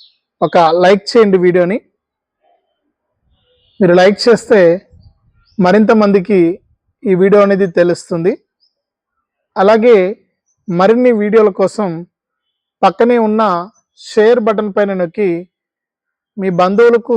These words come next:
స్నేహితులకు వీడియో లింకును WhatsApp, Facebook ద్వారా మీరు షేర్ చేసేయండి.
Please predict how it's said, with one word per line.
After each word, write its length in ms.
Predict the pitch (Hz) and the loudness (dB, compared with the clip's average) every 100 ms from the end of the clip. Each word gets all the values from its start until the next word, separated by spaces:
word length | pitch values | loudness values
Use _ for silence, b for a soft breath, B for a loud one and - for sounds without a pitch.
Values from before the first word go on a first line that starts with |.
| 202 | -6
స్నేహితులకు 680 | 208 190 196 196 196 - 190 165 185 _ _ _ _ _ _ _ _ | -6 -6 -6 -6 -6 -4 -4 -4 -10 _ _ _ _ _ _ _ _
వీడియో 360 | 214 202 226 247 226 | -10 -6 0 0 0
లింకును 380 | 202 202 240 185 165 214 _ _ _ - | -2 -4 -4 -4 -6 -14 _ _ _ -6
WhatsApp, 560 | 185 196 208 - 220 240 226 196 | -2 -2 -2 -6 -4 -4 -6 -4
Facebook 400 | 202 185 208 180 185 | -6 -6 -10 -6 -2
ద్వారా 240 | 180 196 160 170 _ _ _ _ - | -2 -2 -4 -10 _ _ _ _ -14
మీరు 180 | 180 170 170 _ - | -8 -8 -10 _ -8
షేర్ 260 | 208 202 185 | -4 -4 -4
చేసేయండి. 540 | 208 180 - 175 165 | -8 -8 -8 -8 -8